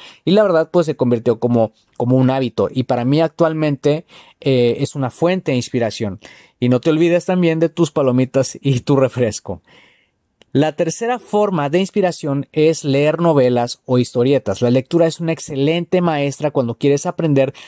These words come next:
del trabajo de otros autores, porque nos permite adentrarnos en otros mundos y disfrutar de su, de sus historias. Novelas como Harry Potter a mí personalmente me inspiraron crear un gran universo de personajes, hechizos, poderes, cosas, ciudades, regiones,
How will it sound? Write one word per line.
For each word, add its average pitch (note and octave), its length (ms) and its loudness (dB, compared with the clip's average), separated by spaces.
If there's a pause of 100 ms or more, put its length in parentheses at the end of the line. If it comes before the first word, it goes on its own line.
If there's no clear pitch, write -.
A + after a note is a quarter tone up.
(140)
del E3 240 -2
trabajo D#3 580 -2
de C3 80 0
otros C#3 300 -2
autores, A#2 520 0 (260)
porque G3+ 280 0
nos F#3+ 160 0
permite F#3+ 420 0
adentrarnos D#3+ 640 -2
en D3+ 60 0
otros D3+ 300 0
mundos D3+ 420 4
y F3+ 140 0
disfrutar D3 500 0
de A#2+ 80 -2
su, A#2+ 260 -10
de A#2+ 160 0
sus A2 200 -6
historias. E3 560 -2 (400)
Novelas D3 360 2
como C3 260 -4
Harry E3 220 -4
Potter D#3+ 440 0
a C#3 120 -6
mí C3+ 180 2
personalmente D3+ 800 -2
me A#2 100 -2
inspiraron C#3+ 720 -2 (240)
crear C3 400 -2
un C#3+ 160 2
gran C#3 260 -2
universo C3+ 460 0
de B2+ 80 0
personajes, C#3+ 760 -4
hechizos, D3+ 500 -6
poderes, D3 520 2
cosas, D#3 460 0
ciudades, C#3 480 0
regiones, D3 560 0